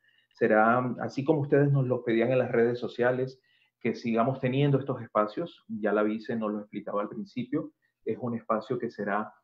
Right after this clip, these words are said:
semanal y tendremos, eh, eh, la oportunidad de seguir haciendo este reconocimiento por la labor de los docentes. Yo he empezado a recibir mensajes ya no solo por, por el live, sino también a mi chat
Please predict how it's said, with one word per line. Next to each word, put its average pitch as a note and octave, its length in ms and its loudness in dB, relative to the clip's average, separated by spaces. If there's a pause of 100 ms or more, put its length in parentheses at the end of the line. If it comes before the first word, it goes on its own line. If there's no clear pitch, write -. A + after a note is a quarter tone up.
(220)
semanal G#2+ 600 0 (360)
y A2 100 -10
tendremos, G#2+ 760 -2
eh, A2 60 -4 (320)
eh, G2 360 -6 (520)
la A2+ 120 0
oportunidad A2 760 0
de A#2 140 -6
seguir G#2+ 340 -2
haciendo A2+ 400 -4
este G#2+ 400 -4
reconocimiento G2+ 840 -6
por G#2 140 -4
la G2+ 60 0
labor G2 320 -6
de G#2 80 -2
los G#2 120 -4
docentes. - 540 -16 (500)
Yo A#2+ 400 6
he A#2 140 0
empezado B2 400 2
a B2+ 60 10
recibir A#2 400 0
mensajes B2 420 -2
ya A#2 100 2
no A#2+ 120 0
solo B2 320 2
por, G#2 260 -4
por G#2+ 200 0
el G#2 140 -2
live, C#3+ 360 4
sino G2+ 260 -6
también A2+ 320 -2
a A#2+ 80 -2
mi G#2 140 -4
chat C#3 260 4